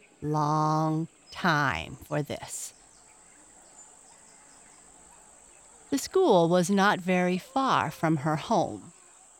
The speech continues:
To get there, you had to walk up the main road. Just before the prayer wheel, you took the path to the left of the road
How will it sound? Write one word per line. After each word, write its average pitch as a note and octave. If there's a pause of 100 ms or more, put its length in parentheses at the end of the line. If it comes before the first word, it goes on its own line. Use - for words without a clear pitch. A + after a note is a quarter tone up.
(760)
To -
get E3+
there, G#2+ (500)
you E3+
had E3
to F3+
walk D#3 (180)
up G3+ (260)
the B3+
main A3
road. A#2+ (2250)
Just C4+
before G#3
the G#3
prayer D#3
wheel, C#3+ (380)
you F#3
took -
the B3+
path -
to D#3+
the D#3
left A#3
of D4
the D4
road F3+